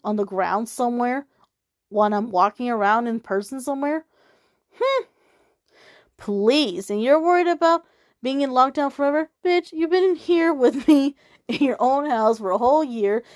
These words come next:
and then some of us even lost a home, and even some of us lost our lives. The only feel, people I feel like who should be complaining about being locked down anywhere is the nurses and the doctors at the hospitals.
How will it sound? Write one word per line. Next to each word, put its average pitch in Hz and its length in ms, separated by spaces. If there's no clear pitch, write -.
and 220 140
then 277 100
some 320 220
of 320 140
us 339 200
even 247 240
lost 240 300
a 294 40
home, 202 220
and 226 140
even 233 160
some 233 160
of 233 100
us 220 120
lost 196 260
our 170 100
lives. 180 540
The 233 80
only 302 140
feel, 330 380
people 294 280
I 254 100
feel 302 160
like 285 100
who 262 120
should - 100
be 247 80
complaining 226 460
about 254 180
being 220 160
locked 202 280
down 202 120
anywhere 240 300
is 233 80
the 196 80
nurses 226 440
and 196 140
the 175 60
doctors 220 400
at 196 80
the 190 80
hospitals. 233 560